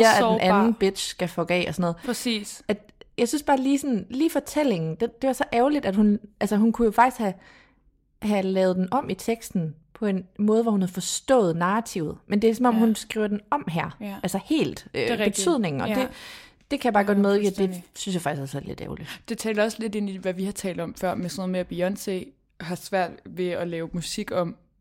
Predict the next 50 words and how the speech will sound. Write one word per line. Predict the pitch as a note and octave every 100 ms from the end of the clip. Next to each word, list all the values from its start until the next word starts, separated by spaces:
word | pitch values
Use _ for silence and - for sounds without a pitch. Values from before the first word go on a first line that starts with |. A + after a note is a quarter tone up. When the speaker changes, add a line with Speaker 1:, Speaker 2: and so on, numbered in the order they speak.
| -
Speaker 2:
hvor, | F3+ -
hvor | F#3 F3+
hun | G#3 B3
er | G3
sårbar, | - F3 F3 F3+ - -
og | F3
hun | F#3+
er | F3+
sådan | E3
selvudleverende, | D3+ F3+ F3 E3+ E3 D#3 - G3+
ikke? | C4+ G3
Speaker 1:
Mm. | F#3 F3+ -
Speaker 2:
Og | - F#3+
det, | A3 - - _ G#3+
det | G3
er | F3+ F3
Jolene-sangen, | E3+ G#3 C4+ C#4 - E3 E3
den | D#3+ D#3
originale | D#3+ F3 A#3 A#3+
meget, | F3 D3+ - E3+
så | F#3
Speaker 1:
Mm. |
Speaker 2:
det, | F3+ F3+ -
det | G#3+
kunne | - F#3+
man | F3 E3+
måske | E3 F#3
godt | F3 -
have | -
ønsket. | F#3 F3+ F#3+ - - -
Men | F#3 B3+
Speaker 1:
Ja. |
Speaker 2:
derudover, | G#3+ G3+ E3
så | E3+ G3
synes | G#3
jeg, | G3+
den | F3
er | D#3+
rigtig | F3 F#3
fin, | - G3
og | -
den, | F3 -
den | F#3+ F3
kommer | - G3 F3+
med | E3+
sådan | E3 F3+
et, | E3+
øh, | E3 E3
lille | F#3
interlude | F#3 G3+ G#3 G3+ F3 F3